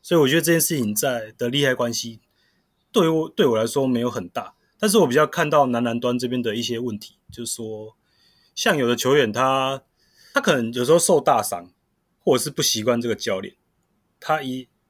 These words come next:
他就没有办法，因为讲，讲白，其实大家都心知肚明，很多甲组球员都有，都有拿钱了，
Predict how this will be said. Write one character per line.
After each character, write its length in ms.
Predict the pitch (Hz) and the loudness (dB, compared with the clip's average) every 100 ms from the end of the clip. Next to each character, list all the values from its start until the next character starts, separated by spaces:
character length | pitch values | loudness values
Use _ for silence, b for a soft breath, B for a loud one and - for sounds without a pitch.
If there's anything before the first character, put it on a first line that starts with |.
| - | -14
他 320 | - 151 151 | -2 2 2
就 480 | 143 143 120 110 - _ | 2 0 0 -4 -10 _
没 80 | 139 | 0
有 80 | 165 | 4
办 160 | 156 | 4
法， 320 | 135 98 98 - _ _ _ _ | 2 -4 -6 -20 _ _ _ _
因 100 | - | 0
为 160 | 196 202 - | 0 0 -4
讲， 220 | - 127 | -2 0
讲 160 | 135 120 | 0 2
白， 160 | 117 | 2
其 100 | 120 | 2
实 140 | 135 135 | -4 -6
大 180 | - | 0
家 80 | 147 143 | 2 4
都 80 | |
心 180 | 135 139 | 2 0
知 100 | 127 | -2
肚 140 | 123 123 | -2 -2
明， 100 | 92 | -4
很 140 | 101 | -6
多 140 | 117 | -6
甲 160 | 123 120 | 0 0
组 80 | 113 | 0
球 180 | - 107 | -4 -6
员 100 | 101 | -6
都 140 | 117 | -6
有， 80 | 104 | -6
都 160 | 123 | -6
有 60 | 110 | -6
拿 180 | 104 92 | -6 -8
钱 180 | - - | -8 -10
了， 80 | - | -14